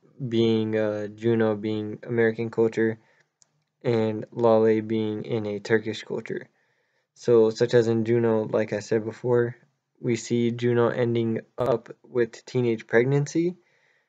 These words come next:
as well as we see her different from the other girls around her, since she does and talks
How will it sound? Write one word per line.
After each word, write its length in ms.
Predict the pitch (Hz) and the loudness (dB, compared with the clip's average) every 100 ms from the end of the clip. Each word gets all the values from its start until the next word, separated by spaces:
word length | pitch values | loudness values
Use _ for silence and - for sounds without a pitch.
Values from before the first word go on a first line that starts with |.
| _ _ - | _ _ 0
as 180 | 127 | 2
well 200 | 117 120 | 6 6
as 200 | 120 117 | 8 6
we 140 | 117 117 | 2 -4
see 260 | - 120 117 | -2 -2 2
her 200 | 113 113 | 2 2
different 720 | 107 107 131 123 123 110 131 | -2 0 2 4 2 -4 -4
from 200 | - 117 | -4 -2
the 80 | 107 | 0
other 240 | 117 120 | 2 2
girls 340 | 117 120 113 107 | 4 4 4 0
around 400 | 104 104 113 110 | 2 2 2 -2
her, 280 | 107 107 - | -6 -6 -12
since 380 | - 127 120 - | -8 -4 -4 -8
she 240 | - 123 | -4 -4
does 420 | 120 117 120 120 | 4 6 8 6
and 480 | 113 - 120 110 110 | 2 -2 0 -2 -8
talks 540 | - 120 113 110 - | 0 4 4 0 -12